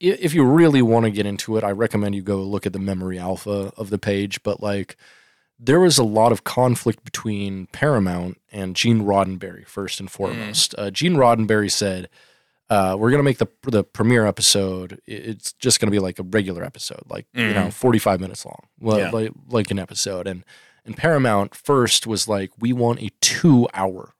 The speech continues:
Speaker 1: episode, two-hour continuous, and then later we'll cut it up in two one-hour segments."
Speaker 2: Mm.
Speaker 1: And Gene Roddenberry is like,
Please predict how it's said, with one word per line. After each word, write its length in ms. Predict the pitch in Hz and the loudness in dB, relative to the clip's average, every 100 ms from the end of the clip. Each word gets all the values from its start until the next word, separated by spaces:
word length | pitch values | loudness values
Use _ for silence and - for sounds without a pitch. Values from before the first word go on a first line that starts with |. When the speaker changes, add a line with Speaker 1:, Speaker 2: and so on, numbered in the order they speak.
| _ | _
Speaker 1:
episode, 460 | - - - - - - | -14 -4 -4 -4 -12 -6
two-hour 380 | - 151 151 151 | 2 4 4 2
continuous, 840 | - 127 - 135 95 90 - - - - _ - | 0 -2 0 0 -2 -6 -2 -2 -4 -20 _ -6
and 120 | 113 | -2
then 160 | 110 | 0
later 260 | 123 151 127 | 2 4 4
we'll 140 | 110 | 0
cut 180 | 104 - | -2 0
it 60 | 117 | 0
up 120 | 113 | 0
in 140 | 107 98 - | -4 -6 0
two 160 | 135 | 2
one-hour 640 | 113 98 110 104 87 87 - | 4 2 0 0 -6 -10 -8
segments." 640 | - - _ - - - - | -8 -10 _ -6 -4 -4 -6
Speaker 2:
Mm. 480 | 98 107 104 95 87 - | -2 0 0 -4 -10 -6
Speaker 1:
And 600 | 120 110 107 104 98 - _ _ 131 | -2 0 -2 -6 -10 -14 _ _ -8
Gene 380 | - 131 127 | -4 0 0
Roddenberry 720 | 113 110 110 107 110 107 107 | 2 2 0 0 -2 -2 -4
is 180 | 107 95 | -8 -10
like, 360 | 104 101 95 | -6 -6 -8